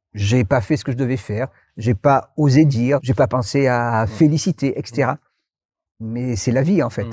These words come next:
Speaker 2: Mm.
Speaker 1: Je suis pas dans une méthode, comme
Speaker 2: Mm.
Speaker 1: t'as pu dire, euh, tout à l'heure. Moi, je suis juste dans un rapport
Speaker 2: Très
Speaker 1: d'homme
Speaker 2: zen.
Speaker 1: à homme, d'homme à
Speaker 2: Très
Speaker 1: femme.
Speaker 2: sincère, ouais.
Speaker 1: Sincère,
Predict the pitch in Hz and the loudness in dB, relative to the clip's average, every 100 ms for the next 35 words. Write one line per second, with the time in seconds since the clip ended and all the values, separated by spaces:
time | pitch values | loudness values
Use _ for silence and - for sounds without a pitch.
0 | 107 104 _ - 113 127 127 127 107 107 | -12 -14 _ -10 -2 2 2 2 -2 -2
1 | 131 120 107 180 220 - 117 113 139 107 | -2 -2 2 2 2 -2 -8 -8 -8 -10
2 | 104 113 107 117 113 110 110 104 - 120 | -10 -8 -6 -4 -4 -4 -6 -10 -8 -4
3 | 120 185 - 127 - 127 113 - _ - | -2 -2 0 0 0 -2 -6 -10 _ -10
4 | 117 139 156 143 131 117 127 127 123 120 | -2 2 4 4 4 4 2 2 0 -2
5 | 113 - - 143 131 110 - 110 131 139 | -2 -2 2 4 2 -2 -6 -2 2 4
6 | 135 123 117 135 175 175 160 123 127 131 | 4 2 4 4 2 -2 -4 -4 0 0
7 | 117 - 139 160 120 101 104 101 120 - | -2 -2 0 0 -2 -4 -6 -6 -10 -18
8 | _ _ _ _ - - - - 143 143 | _ _ _ _ -2 2 2 4 4 4
9 | 170 - | 2 -2